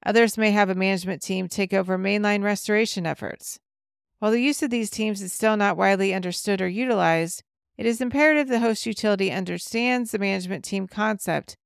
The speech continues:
and how such a team can aid in customer restoration.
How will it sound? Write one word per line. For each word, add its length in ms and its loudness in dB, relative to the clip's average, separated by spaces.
and 140 -2
how 160 4
such 300 0
a 40 -4
team 300 -4
can 160 -4
aid 320 0
in 160 -6
customer 460 -4
restoration. 720 -4